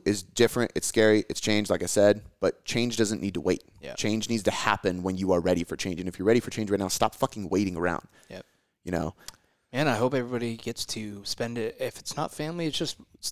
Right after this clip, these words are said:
Speaker 2: the people that you love most.
Speaker 1: Yeah.
Speaker 2: I, I don't care if, who that is. Just people that mean the most to you and that people that you're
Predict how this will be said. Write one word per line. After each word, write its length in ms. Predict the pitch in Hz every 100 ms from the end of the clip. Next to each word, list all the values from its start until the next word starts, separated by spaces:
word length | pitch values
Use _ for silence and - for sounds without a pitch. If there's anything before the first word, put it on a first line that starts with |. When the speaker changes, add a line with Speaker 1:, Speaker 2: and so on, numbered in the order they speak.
| - _
Speaker 2:
the 80 | -
people 260 | 147 151
that 100 | 143 131
you 80 |
love 200 | 127 131
most. 360 | 117 113 98 -
Speaker 1:
Yeah. 160 | 110 -
Speaker 2:
I, 60 | 117
I 20 |
don't 160 | 117 113
care 240 | 135 120
if, 160 | 113 - 131
who 140 | 139
that 200 | 131 98
is. 260 | - - - _ _
Just 120 | -
people 200 | 135 131
that 260 | 127 113 -
mean 220 | 113 123
the 60 | 120
most 280 | 113 117 -
to 60 |
you 160 | 110 135
and 140 | 131
that 160 | 104 -
people 240 | 127 147
that 120 | 127
you're 160 | 123